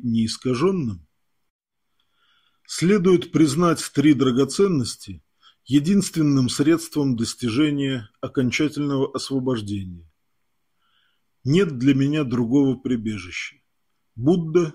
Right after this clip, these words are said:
Дхамма и Сангха. Вот моё наивысшее прибежище.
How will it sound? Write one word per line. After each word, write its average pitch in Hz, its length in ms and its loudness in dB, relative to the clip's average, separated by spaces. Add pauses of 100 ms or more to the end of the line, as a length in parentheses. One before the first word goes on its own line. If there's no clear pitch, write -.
Дхамма 151 680 -4 (100)
и 143 80 0
Сангха. 101 680 -6 (560)
Вот 143 300 0
моё 120 300 2
наивысшее 120 720 0
прибежище. 98 840 -10